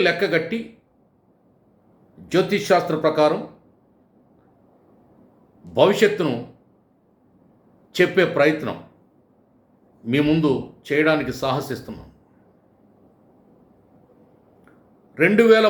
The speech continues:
పన్నెండవ సంవత్సరంలో గురువు,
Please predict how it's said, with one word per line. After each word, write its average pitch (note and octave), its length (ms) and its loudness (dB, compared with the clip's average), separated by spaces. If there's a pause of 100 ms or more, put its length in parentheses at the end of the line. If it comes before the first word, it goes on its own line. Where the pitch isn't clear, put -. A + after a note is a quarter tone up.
(120)
పన్నెండవ F#3+ 520 2
సంవత్సరంలో C#3+ 500 -4 (4000)
గురువు, G3+ 320 4